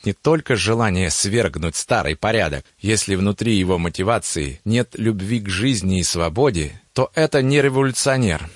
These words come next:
а просто деструктивный мятежник. Это относится ко всем, кто, участвуя в настоящем революционном движении,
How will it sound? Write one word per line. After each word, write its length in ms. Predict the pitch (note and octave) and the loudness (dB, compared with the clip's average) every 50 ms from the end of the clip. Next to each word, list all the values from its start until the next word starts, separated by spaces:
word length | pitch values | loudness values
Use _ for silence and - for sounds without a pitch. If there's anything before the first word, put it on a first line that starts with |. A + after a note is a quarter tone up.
| - - - | -14 -8 -6
а 100 | G2+ - | -6 -4
просто 460 | - - A2+ C#3 C3+ - - - A2+ | -2 0 0 0 0 0 -2 -2 -2
деструктивный 880 | F#2 G#2 A2+ - - - F2 E2+ - - - B2+ C#3+ C#3 C3 A#2+ A2+ G2+ | 0 0 -2 -2 -2 -2 -2 -2 -4 -2 0 0 2 2 4 2 2 2
мятежник. 840 | F#2 G2+ A2 A#2+ - - A2 E2+ C#2+ C2+ - C#2+ C2 B1 - - - _ _ _ _ _ _ | 2 2 2 0 0 -2 -2 -2 -2 -4 -6 -10 -12 -12 -14 -18 -20 _ _ _ _ _ _
Это 240 | - E3 - - D#3+ | -4 -2 2 2 2
относится 540 | D3+ - - D#3 C#3+ - - B2+ - - C3 | 2 2 0 0 0 0 -2 -2 -2 -4 -2
ко 160 | - - C3 | 0 0 0
всем, 360 | A#2+ - - - E3 C#3 G#2+ | 0 0 0 2 2 2 0
кто, 260 | F2 - - G#2+ G2+ G2 | -2 -2 0 2 2 4
участвуя 600 | G2+ - - C3 A#2+ G#2 - - - F#2+ F2+ E2+ | 2 2 2 2 2 0 0 -2 -2 0 0 0
в 60 | E2+ | 0
настоящем 760 | F#2 F2+ - - F#2 F#2 G2 G#2+ G2+ F2 - - - F#2 E2 - | 0 -2 0 0 0 0 2 0 0 0 0 -2 -2 -4 -4 -4
революционном 840 | - G#2 G#2+ G2 G2 G2 G2 F#2 - - G#2 F#2+ F#2 F2 D#2+ D#2 D#2 | -2 0 2 2 2 2 0 0 0 0 0 2 2 0 0 -2 -2
движении, 720 | D2+ D#2+ E2 D#2+ F2+ B2+ C#3+ C#3 G#2+ D#2+ C#2+ C2+ C2+ | -2 -2 -2 0 0 0 0 2 0 0 -2 -4 -6